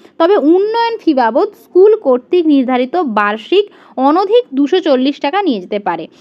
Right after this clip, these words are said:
কোনো শিশুর অভিভাবক ফি দিতে অসমর্থ হলে তিনি আবেদন করতে পারেন ফি মকুব করার জন্য। পরবর্তী পয়েন্ট, শিশুকে শারীরিক এবং মানসিকভাবে নির্যাতন করা যাবে না, এটা তোমরা প্রত্যেকেই জানো।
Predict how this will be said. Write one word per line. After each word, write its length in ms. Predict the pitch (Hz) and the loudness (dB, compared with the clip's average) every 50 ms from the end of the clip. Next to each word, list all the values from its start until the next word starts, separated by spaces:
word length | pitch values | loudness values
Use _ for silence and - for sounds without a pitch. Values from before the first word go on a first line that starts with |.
| - _ _ - | -20 _ _ -2
কোনো 340 | 330 339 381 453 480 494 | 0 0 0 0 -2 -4
শিশুর 340 | 466 - - 320 311 392 349 | -4 0 0 0 2 2 0
অভিভাবক 580 | 311 240 254 277 254 269 254 285 359 403 392 - _ _ | 2 2 0 2 0 0 0 2 0 -2 -2 -6 _ _
ফি 260 | - 285 311 349 370 | -2 2 2 4 4
দিতে 240 | 359 381 370 381 381 | 2 0 0 0 0
অসমর্থ 600 | 294 247 240 247 - 269 254 254 254 262 262 - | 0 0 0 -2 -2 -2 -2 -2 -2 -4 -4 -6
হলে 340 | 269 240 240 233 269 370 440 - _ _ - - _ - | -6 -4 -4 -2 -2 -4 -4 -6 _ _ -20 -14 _ -2
তিনি 200 | 320 320 370 349 | 0 0 0 0
আবেদন 540 | - 285 269 277 277 359 370 453 453 453 427 | -2 -2 -2 0 0 -2 -2 -2 -4 -4 -4
করতে 340 | - 294 247 240 254 247 | -2 -2 -2 -2 -2 -6
পারেন 280 | 233 233 226 226 277 359 453 - _ _ | -4 -2 -2 -2 -2 -6 -8 -12 _ _
ফি 220 | - 302 349 466 | 0 0 0 2
মকুব 460 | 427 311 262 262 254 - 330 330 269 - | 2 0 0 0 0 0 0 -2 0 -2
করার 280 | - 190 180 175 165 156 - - - | -6 -6 -4 -6 -8 -12 -14 -16 -18
জন্য। 280 | 175 170 165 156 151 151 _ _ _ _ _ _ - | -16 -16 -16 -16 -18 -20 _ _ _ _ _ _ -2
পরবর্তী 420 | 294 320 370 392 427 427 440 427 | -2 0 0 0 -2 -2 -2 -2
পয়েন্ট, 360 | 381 349 320 320 339 381 403 | -2 -2 -4 -4 -4 -6 -6
শিশুকে 420 | - - 294 - 330 330 359 359 381 | -4 -4 -4 -2 -2 -2 -2 -4 -6
শারীরিক 540 | 370 - - 269 254 262 311 320 381 370 | -6 -8 -8 -6 -4 -2 0 0 0 0
এবং 220 | 370 320 339 349 330 | -2 -2 -2 -2 -2
মানসিকভাবে 580 | 269 240 233 240 254 - 285 269 294 269 302 | -2 -2 -4 -6 -8 -8 -6 -4 -4 -2 0
নির্যাতন 400 | 294 277 247 208 220 226 240 240 | 0 -2 -2 -2 -4 -6 -6 -6
করা 200 | 226 233 220 220 | -4 -4 -4 -4
যাবে 220 | 214 214 202 220 254 | -2 -4 -4 -4 -4
না, 60 | 285 | -4
এটা 120 | 294 294 | -6 -6
তোমরা 260 | 285 277 262 269 277 277 | -8 -8 -6 -6 -6 -6
প্রত্যেকেই 580 | 269 - 196 190 190 - 226 233 277 294 302 | -6 -6 -10 -10 -8 -10 -8 -6 -4 -4 -2
জানো। 280 | 285 311 302 311 339 | -2 -2 -2 -2 -4